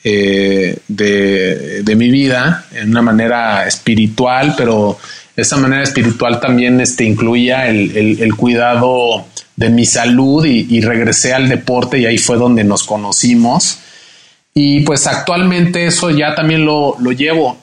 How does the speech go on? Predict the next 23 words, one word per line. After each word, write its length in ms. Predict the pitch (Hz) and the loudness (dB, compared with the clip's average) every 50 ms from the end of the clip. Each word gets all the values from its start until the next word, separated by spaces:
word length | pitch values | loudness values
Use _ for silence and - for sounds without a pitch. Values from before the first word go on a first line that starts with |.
| - 117 113 | -18 -12 -6
eh, 300 | 113 113 113 110 110 113 113 113 | -4 -4 -4 -4 -6 -4 -2 -2
a 100 | 113 110 - | -2 -2 -2
todos 320 | 143 139 143 143 131 - | -2 -2 0 0 0 0
lados, 500 | 135 131 135 135 135 117 - - - - - | 0 0 0 -2 -2 -2 -2 -4 -4 -6 -8
este, 680 | 104 - - - - 104 101 101 101 98 98 - - 110 | -6 -6 -6 -2 -2 -2 0 0 0 -2 -2 -4 -4 -4
en, 200 | 104 104 104 - | -2 -2 -2 -2
en 160 | 113 110 110 | 0 0 2
mis 120 | 110 107 - | 2 0 0
proyectos, 640 | 120 120 120 135 175 190 190 190 - - - - | -2 0 0 0 0 -2 -2 -4 -4 -4 -2 -2
¿no? 260 | 113 113 127 143 165 160 | -2 0 0 0 0 0
Eh, 200 | 117 107 104 - | 0 -2 -2 -2
el, 160 | 113 107 104 - | 0 -2 -2 0
el 180 | - 110 107 110 | 0 0 2 2
deporte 800 | 113 110 110 - 156 156 156 147 - - 160 160 165 165 160 160 - - - - - - - _ _ _ - | 2 0 -2 -2 -2 0 0 -2 -2 -2 -2 0 0 0 0 -2 -4 -14 -20 -20 -20 -20 -20 _ _ _ 0
y 160 | 123 120 123 | 0 2 2
el 100 | 120 117 | 2 2
deporte 440 | 123 117 - 135 135 131 - - 151 | 0 0 -2 -2 -2 -2 -2 -2 -2
como 300 | 156 147 131 123 120 - | 0 0 2 2 0 0
parte 260 | 135 131 131 - 156 | -2 -2 -2 -2 -2
de 120 | 147 131 | 0 2
mi 120 | 120 117 113 | 2 2 4
meditación 720 | 113 113 110 110 107 110 113 110 92 - - 127 123 127 127 | 2 2 2 2 0 0 0 -2 -2 0 0 0 2 2 2
diaria. 540 | 131 147 151 160 165 151 143 131 - - | 2 2 0 0 0 0 0 -2 -4 -6